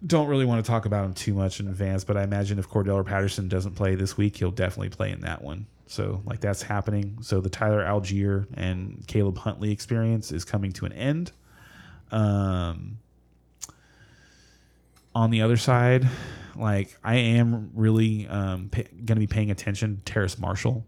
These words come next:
this weekend for the Panthers and see what he does. Um, if he has another big game,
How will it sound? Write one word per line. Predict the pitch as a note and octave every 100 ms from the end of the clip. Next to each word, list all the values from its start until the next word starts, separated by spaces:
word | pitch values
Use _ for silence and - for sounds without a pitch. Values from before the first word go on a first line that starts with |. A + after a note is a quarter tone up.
| - -
this | A2+ -
weekend | A#2+ A#2+ A#2+ A#2+
for | G2
the |
Panthers | F#2 G#2+ A2 B2 A#2+ A#2
and | G2
see | - G2+ G2+ - A2
what | G2+
he | F#2+ G#2+
does. | A2+ A#2+ B2 - -
Um, | G2+ F#2+ F#2
if | G2+
he | A2+
has | G#2 G2
another | F#2 F#2+ G2+
big | G#2+ G#2 G2+
game, | G2 G#2 B2+